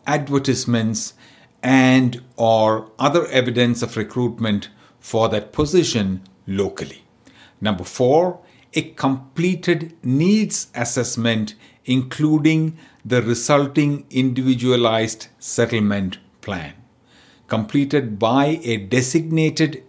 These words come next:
immigrant settlement service. Uh, it's a provider, uh, or an organization for each, the principal ac-, applicant, that means the, uh, recruit, and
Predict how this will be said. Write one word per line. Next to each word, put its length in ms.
immigrant 580
settlement 540
service. 580
Uh, 200
it's 140
a 60
provider, 720
uh, 360
or 180
an 80
organization 840
for 580
each, 540
the 80
principal 600
ac-, 360
applicant, 720
that 160
means 280
the, 320
uh, 40
recruit, 540
and 580